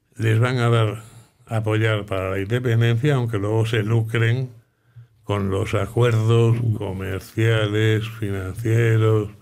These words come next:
monetarios con ellos. Y eso es lo que hacen. Y en ese momento,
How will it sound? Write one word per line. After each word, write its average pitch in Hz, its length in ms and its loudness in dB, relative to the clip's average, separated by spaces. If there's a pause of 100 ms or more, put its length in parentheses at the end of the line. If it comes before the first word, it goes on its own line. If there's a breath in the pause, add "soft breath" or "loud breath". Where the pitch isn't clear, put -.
(760 soft breath)
monetarios 110 1000 0
con 95 200 -6
ellos. 92 340 -6 (1080 soft breath)
Y 95 80 -4
eso 117 160 2
es 147 80 0
lo 156 80 0
que 117 140 0
hacen. - 260 -6 (640)
Y 98 80 0
en 117 120 4
ese 165 240 4
momento, 202 640 2